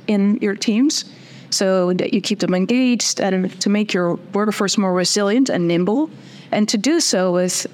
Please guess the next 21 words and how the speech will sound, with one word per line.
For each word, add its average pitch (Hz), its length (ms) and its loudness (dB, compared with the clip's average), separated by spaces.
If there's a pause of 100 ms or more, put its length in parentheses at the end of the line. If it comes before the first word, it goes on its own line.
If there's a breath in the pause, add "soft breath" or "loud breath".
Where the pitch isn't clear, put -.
you 214 100 0
know, 175 140 0
having 208 300 0
a 190 140 0
baseline 233 640 0
of 208 120 -6
digital 196 440 0
assets 170 480 -2
that - 300 -4
everyone 226 460 2
in 190 120 2
your 175 100 0
team 190 400 0
can 175 420 0 (320 loud breath)
rely 196 540 2
on 165 640 -2
in 196 180 2
their 180 140 2
flow 170 320 -2
of 160 120 -4
work. - 380 -2